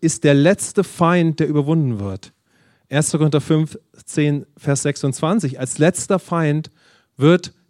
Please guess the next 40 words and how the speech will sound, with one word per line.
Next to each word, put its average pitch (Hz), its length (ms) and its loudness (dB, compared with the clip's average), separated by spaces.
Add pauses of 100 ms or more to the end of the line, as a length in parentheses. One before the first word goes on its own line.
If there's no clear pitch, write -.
der 131 140 -4
Tod 165 440 -2 (140)
beseitigt“, 135 720 -6
heißt 120 200 -4
es 120 120 -8
in 123 100 -8
der 120 60 -10
Schlachterübersetzung. 123 1000 -12 (1800)
Und 127 160 -4
dritter 180 340 4
Gedanke, 151 540 0
wir 139 140 2
haben 175 220 4
hier 170 120 4
auf 160 100 -6
der 143 120 -6
Erde 156 400 -4
einen 143 400 -2
Auftrag 151 800 -4 (320)
als 127 220 -8
seine 139 240 -2
Kinder 151 280 -4
und 135 140 -8
Botschafter. 104 600 -6 (140)
Amen. 135 400 -2 (1600)
So, 110 220 -8
wir 131 80 -4
stehen 170 260 4
vielleicht 160 220 0
an 151 80 -2
unterschiedlichen 156 640 0
Punkten 165 300 0
im 131 120 2
Leben, 147 240 2
wenn 139 120 0
wir 143 80 2
mit 139 160 0
Tod 165 320 -6
konfrontiert 147 600 -4
sind. 101 320 -10